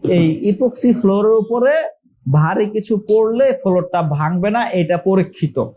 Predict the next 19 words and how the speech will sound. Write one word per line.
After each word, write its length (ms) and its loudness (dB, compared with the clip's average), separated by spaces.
এটা 340 0
হচ্ছে 340 -2
কাস্টমাইজ 720 -2
সাইজ। 580 -6
হ্যাঁ, 160 0
কাস্টমাইজ 500 -4
সাইজ 300 0
মানে 220 0
হচ্ছে, 200 -2
ধরেন, 260 0
আপনার 320 -2
ঘরটা 380 -2
হচ্ছে 260 -2
বারো 300 -2
ফিট 200 -4
by 180 0
চোদ্দ 380 -2
ফিট, 120 -4
তাহলে 360 0